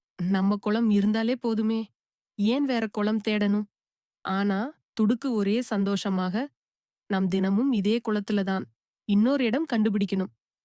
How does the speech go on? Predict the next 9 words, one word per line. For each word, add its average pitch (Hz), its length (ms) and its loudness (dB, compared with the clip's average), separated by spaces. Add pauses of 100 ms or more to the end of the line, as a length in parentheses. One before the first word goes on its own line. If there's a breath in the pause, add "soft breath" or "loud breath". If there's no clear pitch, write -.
(240)
அடுத்த 185 300 -2
நாள் 190 200 0
காலையில் 190 580 -2 (300)
துடுக்கு 220 380 0
தனியாக 208 460 0
பயணம் 214 380 -2
தொடங்கினான். 175 540 -2 (760)
வயல்வெளிகள், 202 760 0 (400)
மரங்கள், 196 680 0